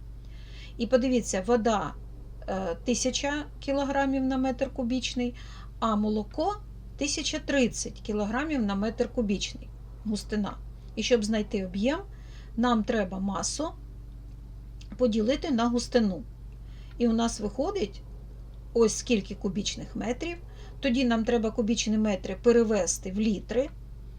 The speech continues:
Для переведення кубічних метрів у літри необхідно помножити кількість кубічних метрів на тисячу, і це виходить п'ятнадцять з половиною літрів. Це задача не п'ятого класу, ще раз повторюю,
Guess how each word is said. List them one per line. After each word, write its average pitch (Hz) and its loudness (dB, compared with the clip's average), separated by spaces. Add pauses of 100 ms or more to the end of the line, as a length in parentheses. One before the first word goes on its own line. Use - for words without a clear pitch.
(160)
Для 220 2
переведення 220 6
кубічних 208 0
метрів 208 2
у 226 0
літри 208 0
необхідно 208 -2
помножити 208 0 (460)
кількість 220 4
кубічних 202 0
метрів 202 0
на 202 4
тисячу, - -4 (340)
і 226 -2
це 226 2
виходить 269 0
п'ятнадцять 233 -2
з - -8
половиною 196 0
літрів. - -4 (1040)
Це 277 2
задача 240 4
не 220 4
п'ятого 214 0
класу, - -4
ще 202 -2
раз 165 -4
повторюю, 226 -2